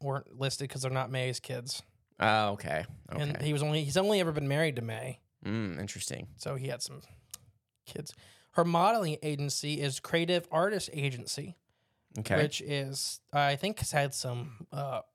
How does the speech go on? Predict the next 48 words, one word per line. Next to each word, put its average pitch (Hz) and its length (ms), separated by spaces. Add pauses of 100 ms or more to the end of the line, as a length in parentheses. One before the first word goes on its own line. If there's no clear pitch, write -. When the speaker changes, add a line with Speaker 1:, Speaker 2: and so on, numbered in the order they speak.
Speaker 1:
ring 147 240
clouds 135 320
over 123 320
it. 135 120 (380)
Speaker 2:
Really? 123 320 (120)
Speaker 1:
Yeah. 117 240 (340)
I 151 60
didn't 196 160
look 185 160
into 175 160
it 143 100
heavy, 160 380 (420)
but 156 140
when 139 80
I 139 60
typed 160 260
it 143 80
in, 147 120
there 143 120
was, 131 100
like, 131 140
a 123 80
lot 135 240
of 127 160
controversy 139 680
about 135 300
it. 143 100 (100)
Speaker 2:
Interesting. 95 840 (180)
Speaker 1:
But 156 100
the 165 60
modeling 220 400
world 143 280
always 151 380
has 135 180
Speaker 2:
Oh, 98 40
Speaker 1:
controversy. 117 400
Speaker 2:
absolutely. 110 460
Speaker 1:
It's 110 140
a - 40
Speaker 2:
Absolutely 127 380
it - 20
Speaker 1:
hor-, 170 100
Speaker 2:
does. 87 140
Speaker 1:
it's - 100
another 151 220
horrible 139 400
thing. 131 320
Speaker 2:
Yeah. 98 220